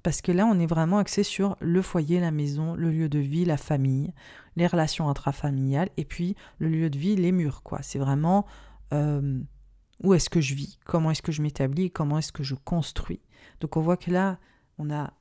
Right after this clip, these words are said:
le Soleil qui va être en carré à Saturne le vingt-trois, on a Mars en Sagittaire qui va être en carré à Saturne le vingt-cinq, et,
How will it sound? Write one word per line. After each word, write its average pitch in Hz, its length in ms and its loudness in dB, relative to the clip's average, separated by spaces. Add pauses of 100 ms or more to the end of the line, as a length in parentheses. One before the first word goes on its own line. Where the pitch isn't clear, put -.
(140)
le 180 260 6
Soleil 185 540 0 (100)
qui - 120 -12
va 139 80 0
être 135 140 -6
en 143 60 -2
carré 139 200 -2
à 143 40 0
Saturne 143 380 -4
le 143 80 0
vingt-trois, 143 640 0
on 175 120 -2
a 143 120 2
Mars 170 600 0 (120)
en 151 80 -8
Sagittaire 151 560 -4
qui - 100 -12
va 135 60 -4
être - 160 -8
en 147 60 -4
carré 139 280 -4
à 135 100 -2
Saturne 139 360 -6
le 139 80 -2
vingt-cinq, 160 760 0 (760)
et, 185 360 4